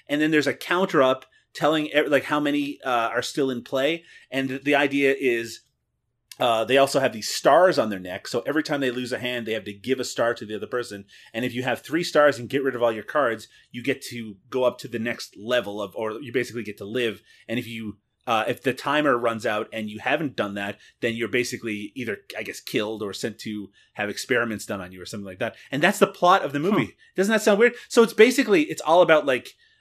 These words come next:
Speaker 1: uh, math, really. It's a movie that's all about, like, probability and things like that. But all the advertising
Speaker 2: Right.
Speaker 1: is about these fantasy sequences the guy has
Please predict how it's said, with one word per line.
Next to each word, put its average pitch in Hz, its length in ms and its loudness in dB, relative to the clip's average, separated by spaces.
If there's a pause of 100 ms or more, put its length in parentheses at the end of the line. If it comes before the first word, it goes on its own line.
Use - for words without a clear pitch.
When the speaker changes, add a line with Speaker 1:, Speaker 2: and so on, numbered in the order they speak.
(160)
Speaker 1:
uh, 120 280 4
math, 139 480 0 (140)
really. 104 320 -4
It's 123 160 -8
a 139 80 6
movie 151 260 4
that's 143 240 4
all 139 240 4
about, 135 280 4
like, 127 280 -2
probability 135 760 0
and 110 100 -10
things 127 200 -4
like 120 160 -2
that. 139 240 0 (200)
But 143 120 6
all 160 120 10
the 156 120 2
advertising 139 600 4
Speaker 2:
Right. 120 220 -2
Speaker 1:
is 131 140 0
about 127 260 4
these 120 140 -10
fantasy 147 460 -4
sequences 120 480 -8
the 120 60 -8
guy 113 240 -2
has 113 340 -6